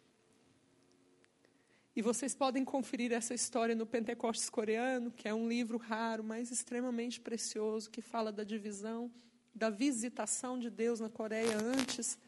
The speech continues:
da divisão pela Guerra Mundial. E então,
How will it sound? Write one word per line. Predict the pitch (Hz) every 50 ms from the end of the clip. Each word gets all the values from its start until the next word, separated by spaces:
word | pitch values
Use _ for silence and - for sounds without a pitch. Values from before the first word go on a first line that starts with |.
| - - - - _ _ _ -
da | - - 214
divisão | 220 202 226 208 226 214 202 220 220 226 226 220
pela | - 214 196 196
Guerra | 196 190 202 208 220 208 226
Mundial. | 226 220 208 208 208 208 208 214 226 247 240 - - - - - - _ _ _ _ _ _ _ _ _ _ _ _ _ - _ _ _ _ _ _ _ _ _ _ _ _ _ _ _ _ _ _ _ _ _ _ _ _ _ _ _ _ _ _ _ _ _ _ _ _ _ _ _ _ _ _ _ _ - - _ _ _ _ _ _ _ _ _ _ _ _ _ _ _ -
E | 220 226
então, | 233 240 240 226 233 - 247 254 285 269 214 180 185 196